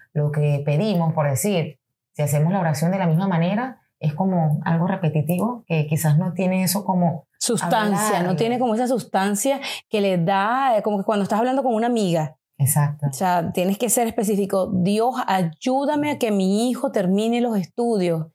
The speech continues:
Speaker 2: Por favor, mm, sáname a, a mi esposo de, de esa enfermedad". O sea, pedir sin miedo.
Speaker 1: Sin miedo, porque eso es lo que desea el Señor. Eso es lo que quiere Dios. O sea, que nosotros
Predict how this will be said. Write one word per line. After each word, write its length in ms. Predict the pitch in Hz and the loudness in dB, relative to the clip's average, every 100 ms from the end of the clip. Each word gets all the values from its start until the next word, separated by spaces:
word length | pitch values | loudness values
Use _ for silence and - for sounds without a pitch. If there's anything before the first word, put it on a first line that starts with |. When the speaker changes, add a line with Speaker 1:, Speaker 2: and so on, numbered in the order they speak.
| - - - - | -16 -14 -14 -8
Speaker 2:
Por 160 | - 190 | -4 -4
favor, 760 | - 175 185 226 220 190 175 175 | 0 0 2 0 0 0 -4 -4
mm, 400 | - 143 131 170 | -4 -2 0 0
sáname 760 | - 233 226 254 269 277 262 220 | 0 0 0 0 0 0 0 2
a, 400 | 196 180 180 196 | 2 2 0 0
a 40 | |
mi 160 | 180 175 | 0 0
esposo 760 | 156 - 233 262 254 269 262 247 | -2 -2 -2 -2 -2 0 2 2
de, 280 | 202 185 | 2 0
de 280 | 175 180 180 | 0 2 2
esa 320 | 185 - 240 | 0 0 0
enfermedad". 520 | 226 214 190 180 202 226 | 0 0 0 2 0 -2
O 240 | - - | -8 -6
sea, 220 | - 208 208 | -2 -2 0
pedir 380 | 190 220 262 | 0 0 0
sin 260 | 247 302 277 | -2 -2 0
miedo. 440 | 254 226 165 165 - | 0 0 0 -2 -4
Speaker 1:
Sin 240 | 165 160 | 0 2
miedo, 320 | 160 165 143 | 2 2 0
porque 480 | 151 143 156 147 147 _ _ | -2 -2 0 0 -2 _ _
eso 260 | - 254 240 | -4 -2 0
es 40 | |
lo 80 | 185 | 0
que 100 | 170 | 0
desea 320 | 156 147 147 | 0 0 0
el 80 | 143 | 0
Señor. 340 | 147 135 131 - | 2 2 0 0
Eso 160 | 156 | 0
es 60 | 214 | 0
lo 80 | 214 | -2
que 140 | 180 | -2
quiere 240 | 190 226 214 | -2 0 0
Dios. 300 | 208 180 - | 0 -2 -4
O 60 | |
sea, 200 | - 151 | -2 0
que 100 | 156 | 2
nosotros 500 | 151 151 147 175 202 | 0 2 0 0 -2